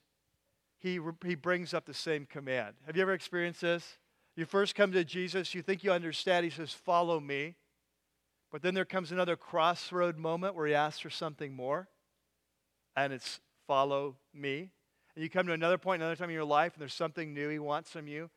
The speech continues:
"Follow me." This is what's going on in Peter's life. And so, so now what happens is, uh, uh, Peter's got the story of his life,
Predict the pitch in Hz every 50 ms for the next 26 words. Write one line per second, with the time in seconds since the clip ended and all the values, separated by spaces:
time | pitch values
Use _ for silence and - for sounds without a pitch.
0 | _ _ _ _ _ - 156 143 139 135 131 127 127 135 135 151 165 - - 175
1 | 180 165 - - - 156 147 143 139 135 131 131 135 - _ _ _ _ _ _
2 | - 165 - - 147 135 127 131 123 - 160 160 147 131 120 - 143 127 - -
3 | 202 196 170 - _ _ _ _ _ _ _ _ _ _ _ _ _ - - -
4 | _ - 190 190 208 247 262 220 202 190 - - _ _ - _ - 196 190 196
5 | 208 226 240 - 208 185 165 - - - 202 175 170 160 - 185 185 170 165 156
6 | 143 151 - _ _ _ _ _ _ _ _ _ _ _ - 196 175 165 160 160
7 | - - - 226 240 240 226 214 175 - - 208 196 196 170 - - - 202 196
8 | 196 185 175 147 160 202 233 190 185 160 139 139 147 196